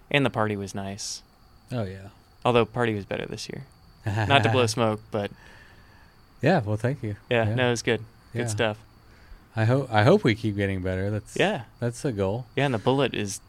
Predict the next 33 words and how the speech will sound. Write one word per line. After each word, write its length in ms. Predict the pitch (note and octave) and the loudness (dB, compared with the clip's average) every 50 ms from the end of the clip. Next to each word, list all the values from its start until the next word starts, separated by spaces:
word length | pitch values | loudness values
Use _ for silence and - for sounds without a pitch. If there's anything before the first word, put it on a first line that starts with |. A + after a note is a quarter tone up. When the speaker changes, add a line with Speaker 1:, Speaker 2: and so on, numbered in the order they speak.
| - - - - - D#4+ | -20 -20 -20 -18 -16 -14
Speaker 1:
a 80 | C#4 - | -14 -10
perfect 360 | - - B2+ B2 A#2 A2 G2 | -2 -2 -2 0 0 -4 -4
venue 280 | A2 A2 A2 A2+ A2 G#2 | -4 -4 -2 -2 -4 -6
for 260 | - - A2 G#2 G#2 | -6 -6 -6 -4 -4
it. 100 | G#2+ - - - - - - - - - - - - - | -6 -8 -12 -20 -20 -20 -20 -20 -20 -20 -20 -16 -6 2
Although 180 | - C#3 D#3 D3+ | 4 6 8 8
I 80 | D3 | 8
missed 300 | D3+ E3+ G3 G3+ - - | 8 8 4 2 0 -2
breakfast. 640 | - C#3 C#3+ D3+ - - A#2 G#2 G2 - - - - - - - | 2 2 2 2 2 -2 -6 -4 -4 -6 -10 -12 -14 -20 -12 -6
Uh, 380 | - C3+ B2+ A#2+ A#2 A2 A2 G#2+ - - - - - - - - - - - - | -2 2 2 4 4 2 2 -2 -4 -10 -20 -20 -20 -20 -20 -20 -12 -10 -10 -6
Speaker 2:
This 240 | - G#2+ A#2 G3+ G3+ - | 0 2 2 4 4 4
Speaker 1:
who 60 | E3 | 4
Speaker 2:
year 80 | D#3+ | 4
you 140 | E3 E3+ E3+ | 6 4 4
did? 240 | E3 F#3+ G3+ A#3+ A#3 | 2 2 0 0 0
Speaker 1:
Yeah, 380 | F3+ F#3+ G#3+ G#3+ G#3+ G#3+ G#3 - - D#3+ | 2 2 4 4 4 4 4 2 0 -2
who 120 | E3+ A#3 | -4 0
was 220 | A3 F#3+ D#3+ C3+ A#2+ | 2 2 2 2 2
it? 120 | B2 B2 - | -2 -2 0
Alex, 400 | C#3+ E3+ F#3+ G3 E3 - - - - - - - - - | 0 0 0 2 0 -2 -6 -6 -8 -16 -20 -20 -12 -8
I 80 | D3 D3+ | -6 -2
think 140 | G3+ G3+ | -2 0
it 40 | F#3+ | -2
was 100 | D3+ - | 0 -2
Alex 300 | - - C3+ C#3+ C#3 - | 0 0 0 0 0 0
Maldonado 640 | C#3 B2+ C3 B2+ B2 A#2 A2+ A2 A2+ G#2+ G#2+ G#2 G#2 | 0 2 2 2 2 0 2 2 2 2 0 0 -2
was 140 | G#2 G#2 | -4 -4
talking 320 | - - A2+ G#2+ A2 A2 A2+ | -2 0 0 0 0 -2 -4
about 260 | G#2+ A2 G#2+ G#2+ G#2 | -2 0 0 0 0
how 200 | A#2 A#2 A2+ A2+ | 0 0 0 0
he 80 | A2+ G#2+ | 0 0
had 260 | A2 A2 A2 G#2+ A2 - - - - - - - - - - | 0 0 -2 -2 -6 -12 -18 -20 -20 -20 -20 -20 -20 -16 -10
pancakes. 760 | - - B2 A#2+ A#2+ A2+ - - G#2 G#2 G#2 - - - - | -2 0 0 0 0 -2 -4 -4 -4 -4 -4 -6 -8 -10 -10